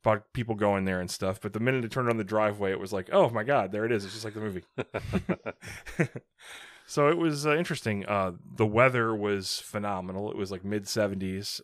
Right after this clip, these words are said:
um, and low humidity for no real reason except for, uh, there was a lot of the cloud cover from the fires.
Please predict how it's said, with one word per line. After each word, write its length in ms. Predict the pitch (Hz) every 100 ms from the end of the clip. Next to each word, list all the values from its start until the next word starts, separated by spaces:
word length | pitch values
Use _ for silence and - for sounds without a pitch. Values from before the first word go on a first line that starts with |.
| -
um, 340 | 92 90 85
and 340 | 90 90 92 101
low 240 | 107 107
humidity 600 | 107 101 98 92 98 107 _ - - - - _
for 140 | -
no 140 | 123 135
real 260 | 135 123
reason 320 | 113 123 117
except 340 | 101 - 110 95
for, 400 | 104 98 92 90
uh, 280 | 90 80 80 - _ _ - _ _ -
there 100 | 113
was 140 | 107
a 40 |
lot 240 | 101 101 104
of 140 | 104
the 320 | 95 82 73 - _ _
cloud 320 | - 107 104 -
cover 240 | 120 117
from 160 | 110 104
the 80 | 90
fires. 720 | 98 92 104 120 135 - -